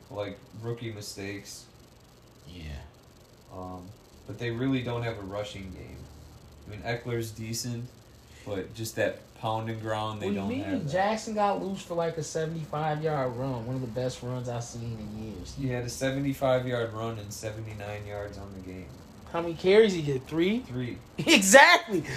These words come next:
Speaker 2: A guy goes off for a seventy-five yard
Speaker 1: <laughs>
Speaker 2: run. You give him two more carries the rest of the game. What kind of coaching is that? What kind of play calling is that? Seriously.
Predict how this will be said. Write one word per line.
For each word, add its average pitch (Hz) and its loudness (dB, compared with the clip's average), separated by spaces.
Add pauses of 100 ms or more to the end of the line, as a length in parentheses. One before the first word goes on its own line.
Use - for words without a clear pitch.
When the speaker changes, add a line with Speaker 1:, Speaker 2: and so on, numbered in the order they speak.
(120)
Speaker 2:
A 220 12
guy 262 12
goes 269 12
off 247 12
for 214 2
a 196 4
seventy-five 214 6
yard 202 10
Speaker 1:
<laughs> - 2
Speaker 2:
run. 214 10
You 208 -10
give 247 0
him 214 -6 (280)
two 370 12
more 339 12
carries 311 4
the 233 4
rest 254 2
of - -14
the 202 -2
game. 190 0 (440)
What 277 2
kind 294 8
of 190 2
coaching 262 8
is 151 2
that? 123 0 (1300)
What 240 4
kind 226 8
of 170 0
play 196 10
calling 123 4
is 110 -8
that? 101 -4
Seriously. 127 0